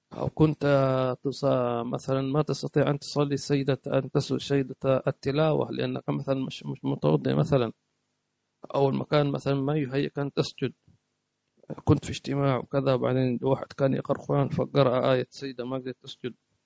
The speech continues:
فإذا لم تسجد بجبهتك ف-، فاذكر بلسانك. المؤمن يستثمر أي شيء، ما في شيء يفوته،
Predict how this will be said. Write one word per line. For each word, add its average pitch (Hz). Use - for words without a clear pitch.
فإذا 135
لم 151
تسجد 147
بجبهتك 131
ف-، -
فاذكر 151
بلسانك. 139
المؤمن 135
يستثمر 147
أي 143
شيء، 139
ما 151
في 147
شيء 143
يفوته، 139